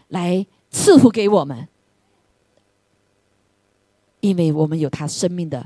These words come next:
谦卑的本质，这也是智慧哈。所以仇敌要攻击的，攻击谁呀？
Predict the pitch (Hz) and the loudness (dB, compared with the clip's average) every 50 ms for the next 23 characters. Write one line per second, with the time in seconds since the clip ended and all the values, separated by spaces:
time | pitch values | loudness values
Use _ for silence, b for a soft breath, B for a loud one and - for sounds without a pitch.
0 | _ _ - - 220 180 180 175 185 175 156 - _ 160 139 - 160 - - - | _ _ -10 -8 -8 -8 -4 -4 -4 -4 -4 -6 _ -10 -10 -10 -12 -12 -12 -12
1 | - - _ b b b b b b - 202 170 147 - 180 165 - - 254 196 | -12 -16 _ b b b b b b 0 2 2 2 -2 -4 -6 -4 -2 0 0
2 | - - 151 120 160 160 143 143 b b b b b - 240 247 226 196 143 b | 0 -2 -6 -6 -6 -10 -12 -14 b b b b b 2 2 4 4 2 0 b
3 | b b b - - 220 269 277 - 240 254 277 247 - 302 302 302 277 - 185 | b b b 2 4 4 4 4 2 2 4 2 2 2 0 -2 -2 -4 -8 -6
4 | 175 196 156 120 - _ - - - 254 254 - 233 226 - 160 143 156 151 156 | -6 -6 -6 -8 -12 _ -4 0 0 0 0 0 -4 -4 -4 -6 -6 -6 -8 -10